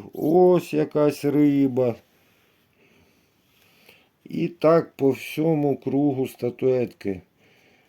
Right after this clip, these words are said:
Ось тут також ракушки, також. Ось тут велика така ракушка.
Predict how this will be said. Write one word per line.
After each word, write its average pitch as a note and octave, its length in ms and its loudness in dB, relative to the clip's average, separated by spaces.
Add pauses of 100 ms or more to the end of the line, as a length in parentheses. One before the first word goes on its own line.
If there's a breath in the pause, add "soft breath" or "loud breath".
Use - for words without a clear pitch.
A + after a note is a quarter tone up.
(260 soft breath)
Ось A2 240 -8 (100)
тут G2+ 220 -10
також E3+ 600 0
ракушки, C3+ 840 -2 (200)
також. A2+ 680 -8 (1300 soft breath)
Ось A2 220 -10
тут G2 300 -12
велика D3+ 720 -2
така C#3+ 380 0
ракушка. B2 840 -2